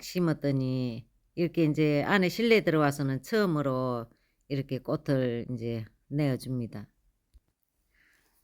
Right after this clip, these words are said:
이 아이는 헬리오틀로프 허브입니다. 어,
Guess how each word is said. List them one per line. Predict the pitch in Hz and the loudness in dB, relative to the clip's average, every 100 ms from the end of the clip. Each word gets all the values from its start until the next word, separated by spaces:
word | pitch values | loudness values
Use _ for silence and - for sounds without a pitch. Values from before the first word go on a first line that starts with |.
| _ | _
이 | 175 190 | -2 0
아이는 | 180 196 180 170 165 160 160 | 4 4 4 4 4 4 2
헬리오틀로프 | 156 196 208 202 185 202 - 202 190 190 185 - 190 | 2 4 6 6 4 0 0 0 4 2 0 -4 -4
허브입니다. | - 190 165 143 135 131 120 123 _ _ _ _ - | 0 2 2 2 0 -2 -6 -8 _ _ _ _ -6
어, | 156 | -4